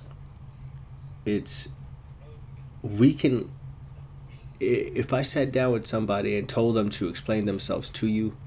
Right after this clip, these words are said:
and then had me explain them to you, it wouldn't be the same thing.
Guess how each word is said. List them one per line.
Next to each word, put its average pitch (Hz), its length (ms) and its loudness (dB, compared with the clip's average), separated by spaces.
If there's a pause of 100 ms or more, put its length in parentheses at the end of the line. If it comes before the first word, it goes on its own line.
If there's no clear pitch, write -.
(520)
and 104 140 4
then 92 240 0 (1040)
had 104 420 2
me 113 520 6
explain 110 520 2
them 110 180 2
to - 240 4
you, 135 400 4 (260)
it 117 80 4
wouldn't 101 440 2
be 87 180 0
the - 80 -2
same 78 320 -4
thing. 82 340 -2